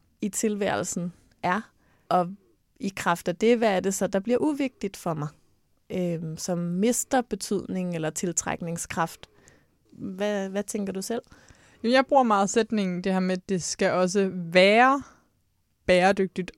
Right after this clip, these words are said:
Speaker 2: og leve bæredygtigt på en eller anden måde. Øhm, at det er, handler om den måde, man er til stede i livet. Og jeg har måske meget brugt det i forhold til work-life balance, det langsomme mindset,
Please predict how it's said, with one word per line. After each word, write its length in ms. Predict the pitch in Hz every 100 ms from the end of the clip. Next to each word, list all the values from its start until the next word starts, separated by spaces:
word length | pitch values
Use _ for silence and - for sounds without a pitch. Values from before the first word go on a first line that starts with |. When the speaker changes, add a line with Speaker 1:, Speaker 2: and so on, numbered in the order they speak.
| -
Speaker 2:
og 200 | 170 170
leve 680 | 175 175 170 170 180 185
bæredygtigt 640 | 180 160 156 165 - 175 - -
på 80 |
en 40 | 165
eller 100 | 160
anden 140 | 160
måde. 220 | 156 156 170 _ - _ _ -
Øhm, 560 | 202 190 175 160 151 -
at 120 | - 180 _ _ -
det 160 | 190 175
er, 200 | 160 160 _ _ _
handler 260 | 196 190 185
om 160 | 175
den 160 | 180 175
måde, 160 | 180
man 160 | 185 180 _ -
er 180 | 190 226 _ _ _ _ _
til 140 | - -
stede 400 | 214 208 262 -
i 260 | 220 220 220
livet. 340 | 254 220 220 _ _ _ _ _
Og 200 | 180 180 - _ _ _ _ -
jeg 100 | 196
har 80 | 208
måske 260 | 196 - 175
meget 180 | 170
brugt 240 | 185 185 -
det 60 |
i 20 | 185
forhold 320 | 170 170 165
til 280 | - 170 156 _ _ _ _ _ - 175
work-life 560 | 185 180 185 180 233 -
balance, 640 | 226 226 220 220 - - - - - 185
det 120 | 202
langsomme 720 | 180 180 175 220 - 226 208 202 _ _ _ -
mindset, 680 | 196 202 220 - 196 -